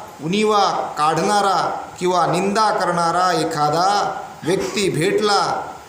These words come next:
तर त्याचा उपयोग आपल्यात सुधारणा करण्यासाठी करून घेतला पाहिजे व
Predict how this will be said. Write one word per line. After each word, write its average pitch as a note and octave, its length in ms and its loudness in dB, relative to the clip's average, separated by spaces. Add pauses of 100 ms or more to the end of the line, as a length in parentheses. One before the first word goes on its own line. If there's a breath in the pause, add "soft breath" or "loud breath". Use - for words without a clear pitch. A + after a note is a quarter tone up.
(180)
तर F#3 200 2 (120)
त्याचा F#3+ 640 0 (160)
उपयोग A3 500 2 (480)
आपल्यात G3+ 520 0
सुधारणा G3+ 720 2
करण्यासाठी F#3 1080 -2 (220)
करून A#3+ 260 2
घेतला E3+ 360 2
पाहिजे D#3+ 600 0 (380)
व D3 100 0